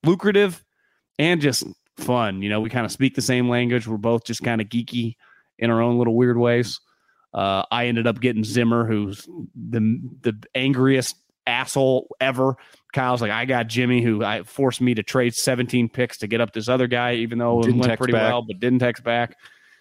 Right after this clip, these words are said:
Speaker 1: This could have just, this could have been great, man.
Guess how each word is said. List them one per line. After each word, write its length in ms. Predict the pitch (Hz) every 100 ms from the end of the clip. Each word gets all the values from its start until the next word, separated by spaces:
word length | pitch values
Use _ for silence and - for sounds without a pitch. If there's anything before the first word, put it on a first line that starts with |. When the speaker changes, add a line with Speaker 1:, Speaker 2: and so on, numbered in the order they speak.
| _ _ -
Speaker 1:
This 180 | 131 -
could 180 | 139
have 80 | 123
just, 200 | 110 107 101 101 - 269 -
this 120 | 135 123
could 160 | 127
have 80 | 107
been 200 | 107 98
great, 280 | 98 101 98
man. 220 | 90